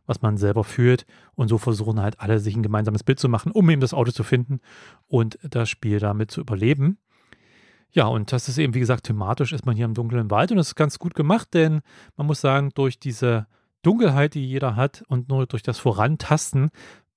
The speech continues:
ja, das fühlt sich schon so an, als würde man in einem, ja, man fühlt sich nicht wie im Wald, aber das ist natürlich das ganze Gefühl, was man da hat, äh, kommt sehr gut rüber.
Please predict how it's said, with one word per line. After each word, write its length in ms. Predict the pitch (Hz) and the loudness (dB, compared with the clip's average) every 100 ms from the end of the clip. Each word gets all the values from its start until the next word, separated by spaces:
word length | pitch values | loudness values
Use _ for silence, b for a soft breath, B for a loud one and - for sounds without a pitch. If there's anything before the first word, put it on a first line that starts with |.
| - | 0
ja, 120 | 135 | 0
das 120 | 90 | 0
fühlt 240 | - - 139 | -2 -2 0
sich 120 | 180 | 0
schon 180 | - 165 | 0 2
so 120 | 165 | 2
an, 160 | 196 175 | 2 2
als 180 | 120 | 2
würde 140 | 135 117 | 0 0
man 200 | 110 113 | 0 0
in 140 | 120 | -4
einem, 420 | 127 110 113 107 107 | -2 -2 -2 -4 -4
ja, 160 | 110 87 - | -6 -6 -10
man 120 | 90 | -8
fühlt 180 | - 110 | -6 -4
sich 120 | 104 | -6
nicht 200 | 90 - | -8 -4
wie 80 | 110 | -4
im 200 | 113 101 | -2 -2
Wald, 280 | 98 131 | 2 2
aber 100 | 113 | 2
das 120 | 113 185 | 0 -2
ist 120 | 131 | -6
natürlich 200 | 139 143 | -6 -8
das 120 | - | -4
ganze 200 | 143 123 | -2 -2
Gefühl, 300 | 113 - 185 | -4 0 0
was 120 | 147 | 2
man 100 | 123 | 0
da 100 | 113 | 2
hat, 140 | 120 - B B B B - | 2 0 B B B B -2
äh, 120 | 127 | 0
kommt 260 | - 131 | 2 2
sehr 140 | 113 110 | 4 2
gut 260 | 120 - | 0 -2
rüber. 260 | 139 107 - | -4 -4 -6